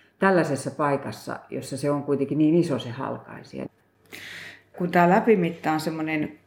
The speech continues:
Speaker 2: kuutisen kilometriä joidenkin tai arvioiden mukaan, voidaan sanoa vaikka tarkemminkin, että se on kuusi piste kuusi kilometriä läpimitaltaan.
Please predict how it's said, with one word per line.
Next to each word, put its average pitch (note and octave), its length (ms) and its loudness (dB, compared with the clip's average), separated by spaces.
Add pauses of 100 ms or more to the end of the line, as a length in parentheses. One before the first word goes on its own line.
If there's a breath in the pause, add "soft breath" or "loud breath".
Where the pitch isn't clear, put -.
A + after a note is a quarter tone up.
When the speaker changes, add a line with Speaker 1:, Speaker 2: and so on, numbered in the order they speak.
(100)
Speaker 2:
kuutisen A3 520 2
kilometriä G#3+ 600 2
joidenkin F3 720 2
tai F3 160 4
arvioiden E3 520 2
mukaan, D#3 480 -2
voidaan D#3+ 260 0
sanoa F#3+ 260 2
vaikka E3+ 440 -2
tarkemminkin, D#3+ 640 0
että - 200 -6
se D#3+ 140 -4
on D#3+ 240 -6 (100)
kuusi D#3 400 -8
piste D#3 300 -4
kuusi E3 560 -6
kilometriä F3 680 0 (120)
läpimitaltaan. E3+ 960 0